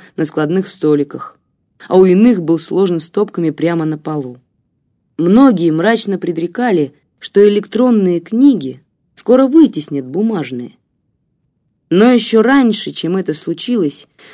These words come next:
мутанты вытеснили читающих. Первое время после катастрофы книгами топили костры, потом спохватились. Уничтожить их было легко,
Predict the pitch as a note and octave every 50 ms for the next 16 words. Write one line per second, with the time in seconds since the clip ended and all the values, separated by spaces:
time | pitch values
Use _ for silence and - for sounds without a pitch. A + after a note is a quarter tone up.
0 | - _ - F#3+ G3+ G3+ G3 G3 - B3+ C#4 C4+ A3 - - - C3+ C#3 C3+ -
1 | _ _ _ _ _ _ - G3+ A#3 A3 G3 F#3+ F#3+ G3 F#3 F#3 F3+ E3+ - -
2 | D3+ D3+ - E3+ F3 E3 D3+ C3 C3 - - - - - - - _ _ _ _
3 | _ _ _ _ _ _ _ _ _ _ _ _ _ _ _ _ _ _ _ _
4 | _ _ _ _ _ _ _ - A3+ B3 B3 A#3 A3 A3 G#3+ G3+ G3 G#3+ B3 A#3+
5 | A3 G#3 G3 G3+ G#3 F#3+ - F#3 F3+ F3+ D#3+ E3+ F3 E3+ - - A#3 B3 G#3+ -
6 | - C3+ B2+ - _ _ - _ _ - G3+ G3+ A#3 G#3 G#3 G#3 G3+ F#3+ G3 G3
7 | F#3+ G3 G3+ F#3 F3+ F3+ - F3 F3+ - - - D#3 C#3+ B2+ - _ _ _ _
8 | _ _ _ _ _ _ _ _ _ - C#3+ - A3 G#3+ G#3+ - - - - F3
9 | F3+ - - D#3 C3 C3 - - - _ _ _ _ _ _ _ _ _ _ _
10 | - - - - G3+ G#3+ G#3 G#3 - - C#4+ C#4 A3+ F#3 D3+ - D#3 D#3 F3 G#3
11 | G#3 G3+ G3 G3 - - - D3 B2+